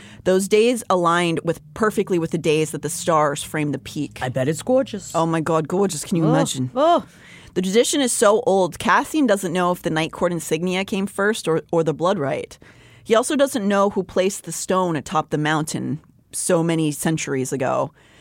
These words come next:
Speaker 1: And we see that a lot with, uh, within Prythian. Many of the traditionals, traditions and magical occurrences are so old in this world that many times no one, none of the characters have record of why or how they happened, even if you call it prison. They don't know who started the prison or any of that.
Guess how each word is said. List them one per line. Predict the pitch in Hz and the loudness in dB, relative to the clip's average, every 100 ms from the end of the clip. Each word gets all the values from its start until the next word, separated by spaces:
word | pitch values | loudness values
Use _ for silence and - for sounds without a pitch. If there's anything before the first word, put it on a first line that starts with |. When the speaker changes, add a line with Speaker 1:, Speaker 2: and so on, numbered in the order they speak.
| - - - | -20 -20 -6
Speaker 1:
And | 190 190 185 | 0 0 2
we | 208 | 0
see | 254 330 | 0 2
that | 415 311 | 4 4
a | |
lot | 214 202 190 | 6 4 4
with, | 185 196 | 0 2
uh, | 180 165 82 | 4 4 0
within | 180 185 175 165 | -2 -2 -2 -2
Prythian. | - 180 175 | -2 -2 0
Many | 175 196 | 0 0
of | 202 | -2
the | |
traditionals, | 190 196 196 202 208 190 180 - - | -2 0 0 0 0 0 -2 -6 -10
traditions | - 202 226 233 | -2 0 2 0
and | 196 | 0
magical | 175 175 180 175 | 0 -2 0 -2
occurrences | - 185 190 165 | 0 -4 -4 -4
are | 165 | -4
so | - - | -2 0
old | 185 - 175 185 | 0 2 2 2
in | 165 | -2
this | 156 | -4
world | - 143 | -2 -2
that | 143 - - - - - | -2 -6 -12 -20 -20 -6
many | 175 196 | -2 -2
times | 247 202 175 - | 0 0 0 -2
no | 190 185 190 | 0 2 2
one, | 196 196 202 - | 2 2 0 0
none | 190 196 | 0 0
of | |
the | 185 | -2
characters | - 190 190 190 175 | 0 0 0 -4 -4
have | 156 156 | -4 -2
record | 165 170 | -2 0
of | 156 151 | -2 2
why | 156 160 | 2 2
or | 160 | 0
how | 165 | -2
they | - | -4
happened, | 196 165 156 139 | 0 0 0 -4
even | 190 175 | -4 -4
if | 160 - | -6 -6
you | 165 156 | -6 -4
call | - 147 | -2 -2
it | 147 | -2
prison. | - 196 151 131 135 - | -4 -4 -4 -10 -12 -6
They | 160 | -4
don't | 170 | -2
know | 156 156 | -2 -4
who | 160 143 | -6 -8
started | - 180 147 143 | -6 -4 -2 -4
the | 127 | -6
prison | - 151 151 135 135 135 - | -4 -4 -2 -4 -6 -8 -10
or | 147 139 | -8 -6
any | 139 | -6
of | 135 | -6
that. | 135 139 - | -2 -4 -4